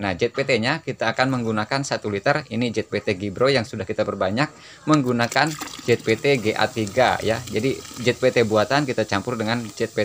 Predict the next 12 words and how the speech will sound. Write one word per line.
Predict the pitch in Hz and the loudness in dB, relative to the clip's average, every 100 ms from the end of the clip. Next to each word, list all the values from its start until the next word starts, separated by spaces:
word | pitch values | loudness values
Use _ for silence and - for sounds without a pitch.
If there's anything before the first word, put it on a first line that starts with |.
| 107 | -2
T | |
pabrikan, | 107 98 104 - 135 | 0 0 0 0 0
yaitu | 113 101 135 151 - - - - | 0 0 -2 -2 -8 -20 -20 -6
Gibro | 127 104 123 120 | -2 2 6 6
yang | 98 98 98 | 6 2 0
pabrikannya. | 90 95 98 104 95 - - - | -2 -2 0 0 -2 -6 -20 -6
Nah, | 143 151 | 0 0
sahabat | 139 117 110 | 4 4 4
tani, | 101 135 | 2 0
ketika | 147 - 165 - | -6 -2 -2 2
proses | 117 131 156 - - - - - | 2 2 -4 -6 -14 -20 -20 0
pencampurannya | 147 135 127 113 127 120 95 110 156 | 2 4 2 0 2 2 2 0 -2